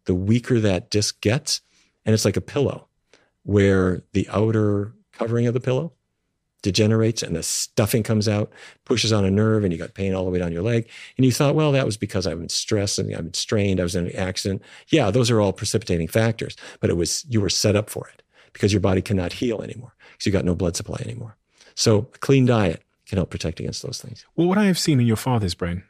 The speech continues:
Speaker 2: if I, if I looked at your father's brain under a microscope, would I have seen, like, a plaque buildup? Is that what it's like?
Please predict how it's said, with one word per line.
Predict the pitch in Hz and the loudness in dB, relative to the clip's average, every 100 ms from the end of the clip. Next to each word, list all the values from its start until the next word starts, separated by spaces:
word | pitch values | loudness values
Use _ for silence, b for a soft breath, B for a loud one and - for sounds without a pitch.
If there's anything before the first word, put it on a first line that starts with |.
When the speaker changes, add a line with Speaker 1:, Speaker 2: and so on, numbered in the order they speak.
| _ _ | _ _
Speaker 2:
if | 113 | 0
I, | 120 120 | 2 0
if | - | 0
I | 131 | 2
looked | 127 - | 2 2
at | |
your | 123 | -2
father's | 110 117 101 | 0 0 0
brain | - 107 | 0 2
under | 104 104 | 2 2
a | 101 | 2
microscope, | 104 107 - - 92 85 | 2 -2 -4 -4 -4 0
would | 110 | 2
I | |
have | 110 | 2
seen, | - 113 | 0 -2
like, | 110 | -2
a | 95 | -4
plaque | - 135 - - | -4 -4 -4 -6
buildup? | - 90 80 85 | -4 -4 -4 -6
Is | 98 | -4
that | 104 | -4
what | 107 | -2
it's | 104 123 | -4 -4
like? | 101 80 - | -4 -6 -10